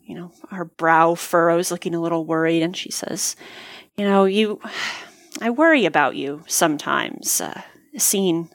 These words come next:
someone who is so unpredictable. I know people like that can be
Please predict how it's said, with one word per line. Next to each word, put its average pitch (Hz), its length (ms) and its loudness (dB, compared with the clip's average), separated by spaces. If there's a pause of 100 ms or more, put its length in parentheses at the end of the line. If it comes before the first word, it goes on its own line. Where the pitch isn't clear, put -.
someone 160 600 2 (680)
who 160 340 0 (360)
is 165 120 -4
so 175 580 4 (640)
unpredictable. 160 1120 0
I 156 100 -10
know 170 160 0
people 190 320 -2
like 165 200 2
that 170 240 2
can 175 160 -8
be 147 280 -6